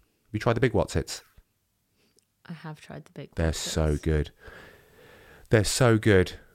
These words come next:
Speaker 1: I could,
Speaker 2: Do you
Speaker 1: I
Speaker 2: know what's not cute, though? Watching your husband eat a bag, a share bag of
Speaker 1: Mm.
Speaker 2: giant Watsits.
Speaker 1: That,
Speaker 2: That's
Speaker 1: in,
Speaker 2: not cute.
Speaker 1: in all fairness, though, that's in, in America, that's like a little bag. That's like a snack
Speaker 2: <laughs>
Speaker 1: bag.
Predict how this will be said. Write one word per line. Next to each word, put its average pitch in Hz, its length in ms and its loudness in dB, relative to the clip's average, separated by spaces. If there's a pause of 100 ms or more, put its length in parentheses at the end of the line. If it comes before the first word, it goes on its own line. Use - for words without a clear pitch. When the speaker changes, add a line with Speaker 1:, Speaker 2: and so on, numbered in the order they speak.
(120)
Speaker 1:
I 107 120 4
could, 110 220 0
Speaker 2:
Do - 180 -6
you - 40 6
Speaker 1:
I 254 40 8
Speaker 2:
know 277 160 4
what's 262 200 0
not 247 220 2
cute, 247 300 -2
though? 151 320 -4
Watching 202 500 -4
your 196 140 -2
husband 180 540 -6
eat 170 140 -6
a 156 120 -6
bag, 165 480 -2 (720)
a 208 60 -4
share 208 440 2
bag 156 420 -2
of - 140 0
Speaker 1:
Mm. 90 220 2
Speaker 2:
giant 170 480 2 (280)
Watsits. 214 560 0
Speaker 1:
That, 147 360 2
Speaker 2:
That's 226 260 4
Speaker 1:
in, 269 60 2
Speaker 2:
not 233 180 2
cute. 190 340 0
Speaker 1:
in 107 60 8
all 110 100 6
fairness, 101 240 4
though, 90 60 2
that's 87 300 2 (200)
in, 87 280 2
in 87 80 2
America, 92 440 4
that's 82 200 0
like 78 140 -2
a - 40 0
little 82 220 2
bag. 80 260 -2 (180)
That's 98 140 0
like 95 80 -2
a - 40 -2
snack - 300 0
Speaker 2:
<laughs> - 0 -
Speaker 1:
bag. 78 240 0